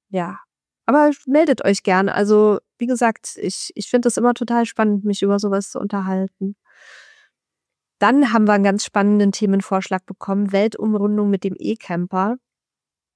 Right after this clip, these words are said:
„Hallo, liebes Camperstyle-Team. Ich bin auch in der L-K-W-Szene unterwegs und möchte euch auf den Elektro-Trucker Tobias Wagner aufmerksam machen.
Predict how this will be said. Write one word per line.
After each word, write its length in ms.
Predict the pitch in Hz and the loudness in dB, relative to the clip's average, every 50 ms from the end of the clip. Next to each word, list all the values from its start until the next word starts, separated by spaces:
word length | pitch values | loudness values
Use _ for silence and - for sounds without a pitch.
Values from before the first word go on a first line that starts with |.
| _ _ _ _ _ _ - - | _ _ _ _ _ _ -18 -6
„Hallo, 240 | - 214 208 196 | -2 0 2 2
liebes 260 | 208 214 196 190 - - | 2 2 0 -2 -4 -4
Camperstyle-Team. 680 | - 208 214 240 226 - - 226 220 - - 240 233 | -6 -4 -2 -2 -2 0 -2 -2 -2 -2 -2 -2 0
Ich 160 | - 208 - | 0 -2 -2
bin 140 | - 214 214 | -2 -2 0
auch 160 | - 202 202 | 0 0 -2
in 120 | - 214 208 | 0 0 0
der 100 | 196 - | 0 0
L-K-W-Szene 640 | 208 - 208 196 196 214 220 - - 214 196 196 | -2 -2 -2 0 0 0 -2 0 -2 -2 0 0
unterwegs 500 | 175 196 - 196 185 185 208 220 - - | -2 -2 -2 -2 0 2 0 0 0 0
und 100 | 220 196 | 0 2
möchte 240 | 196 202 202 - 214 | 2 2 2 0 0
euch 200 | 202 208 - - | 0 0 0 -2
auf 140 | - 202 - | -4 -2 -2
den 140 | - 214 - | -2 -2 0
Elektro-Trucker 880 | - 208 202 - - - 220 - _ - - 214 202 - - 214 202 202 | 0 -2 -2 -2 -4 -6 -6 -6 _ -6 -4 -4 -2 0 0 0 0 0
Tobias 480 | - - 214 196 214 214 202 190 - - | -2 -4 -4 0 0 0 0 0 -2 -2
Wagner 400 | 190 190 214 240 - 220 185 180 | 0 0 0 0 0 0 0 0
aufmerksam 480 | 190 - - 202 190 - - 180 180 180 | 0 -4 -6 -8 -8 -6 -6 -4 -2 -2
machen. 360 | 185 185 - - 185 185 | -2 -4 -2 -2 -2 -4